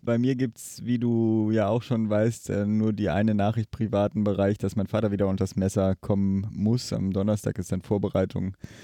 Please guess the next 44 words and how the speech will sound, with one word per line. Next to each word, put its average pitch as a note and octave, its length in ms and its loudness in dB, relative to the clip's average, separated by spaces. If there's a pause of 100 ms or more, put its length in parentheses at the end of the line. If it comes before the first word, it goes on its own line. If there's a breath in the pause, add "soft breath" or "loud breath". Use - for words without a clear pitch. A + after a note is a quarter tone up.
(540 loud breath)
Montag D3 320 4
in C3+ 80 2
der C3 80 4
Woche B2 340 4 (220)
geht's A2 240 0
dann A2 180 4
wieder A2 160 4
los A2+ 320 2
und G#2 100 0
dann G#2 220 4
hatte G#2 140 0
ich - 60 -6
das - 180 -2
ja F2+ 80 4
letztes F#2+ 360 0
Mal F#2+ 100 2
schon F#2+ 180 0
auch F2+ 120 0
gemacht. E2+ 380 -2
Ähm, E2+ 400 -2
äh, E2+ 280 -4
Charité F#2 440 0
macht F#2 220 0
das F#2 100 -2
ja F#2 80 -2
am F2+ 80 2
Benjamin F2 340 2
Franklin F2+ 340 -2
hervorragend, F#2 640 2
aber, E2 420 -2
äh, D#2 100 -6
auch - 220 -6
da E2 280 2
wieder D#2 220 -2
toi, F#2+ 180 2
toi, F2+ 180 2
toi F2+ 280 0
und - 160 -4
bitte, F2 300 -2 (220)
ähm, E2 520 -2
Kollegen, F2+ 380 0
kümmert F#2 260 -2
euch B2+ 140 2
darum. E3+ 400 2